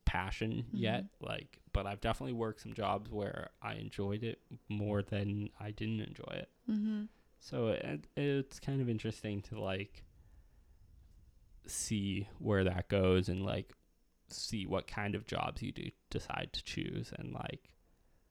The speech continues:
Speaker 1: when you do advocate for yourself and, like, how you decide to sort of climb the corporate ladder <laughs> when you get to that point.
Speaker 2: Yeah, I think, I mean, I hope that,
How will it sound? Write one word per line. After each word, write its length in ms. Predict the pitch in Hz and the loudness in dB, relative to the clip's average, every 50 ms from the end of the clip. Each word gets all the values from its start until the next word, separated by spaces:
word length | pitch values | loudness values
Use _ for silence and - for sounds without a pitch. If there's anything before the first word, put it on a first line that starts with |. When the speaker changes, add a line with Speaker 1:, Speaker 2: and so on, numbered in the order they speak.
| _ _ _ _ _ _ _ - 269 233 160 127 | _ _ _ _ _ _ _ -18 -12 -8 -6 -2
Speaker 1:
when 220 | 123 123 123 117 | 2 2 4 4
you 140 | 110 101 104 | 4 2 2
do 200 | - - - - | 2 2 2 2
advocate 560 | 58 64 69 - - 185 - - - - - | 4 2 2 2 -2 -6 -6 -6 -6 -6 -6
for 80 | - 117 | -6 -4
yourself 560 | 113 110 107 - - - - - - - - | -4 -4 -4 -4 -4 -2 -2 -2 -2 -2 -4
and, 200 | - - 110 113 | -4 -4 -2 -2
like, 500 | 110 - 50 50 50 - - - - - _ _ _ _ _ _ _ _ _ _ _ _ _ _ _ _ _ - - - - - - - - - - - - - _ _ _ _ _ _ - | -4 -4 -4 -4 -6 -6 -8 -14 -20 -20 _ _ _ _ _ _ _ _ _ _ _ _ _ _ _ _ _ -16 -16 -16 -18 -20 -20 -20 -20 -20 -20 -20 -20 -20 _ _ _ _ _ _ -16
how 280 | - - - 110 104 98 | -8 -2 0 2 2 2
you 200 | 98 104 104 107 | 2 0 -2 -2
decide 480 | 110 104 - - - 107 104 107 110 - | -2 -4 -4 -2 0 0 0 0 -4 -6
to 80 | - | -8
sort 240 | - - 117 110 104 | -6 -2 -2 -2 -2
of 160 | 107 - - - | -2 -4 -6 -8
climb 440 | - - - - - - - 120 120 | -6 -6 -4 -4 -4 -4 -4 -4 -4
the 320 | - - - - - 110 - - - - _ _ | -4 -4 -2 -2 -4 -4 -6 -10 -18 -20 _ _
corporate 480 | - - 117 113 - - - - - - _ _ - | -10 -6 -6 -6 -6 -6 -8 -8 -8 -10 _ _ -16
ladder 440 | 127 120 - - - - - - - - - - | -12 -10 -10 -10 -10 -8 -8 -8 -8 -8 -6 -8
<laughs> 120 | - - | -8 -6
when 280 | - - - - - - - | -6 -8 -8 -8 -8 -10 -10
you 80 | - | -10
get 140 | - - - | -12 -12 -12
to 100 | - - | -10 -8
that 180 | - 50 - - | -6 -6 -4 -4
point. 260 | - - - - - - - - - _ _ _ _ _ _ _ _ _ _ _ _ _ _ - _ _ _ _ _ _ - | -4 -4 -6 -8 -12 -14 -20 -20 -20 _ _ _ _ _ _ _ _ _ _ _ _ _ _ -20 _ _ _ _ _ _ -8
Speaker 2:
Yeah, 380 | - - - 311 285 233 208 190 202 - - | -4 -2 -2 -2 -2 -4 -6 -8 -10 -6 -2
I 160 | - 208 226 | -2 0 0
think, 380 | 226 277 269 247 233 233 - - - - - - - - - - - | 2 2 2 2 2 0 0 -2 -2 -2 -2 -4 -8 -10 -8 -2 4
I 200 | - 226 233 233 | 6 6 6 6
mean, 160 | 233 220 202 | 4 4 4
I 140 | 196 190 208 | 2 2 2
hope 280 | 202 208 208 208 - | 2 0 -2 -2 0
that, 280 | - 196 185 180 175 - | 0 2 2 2 0 -2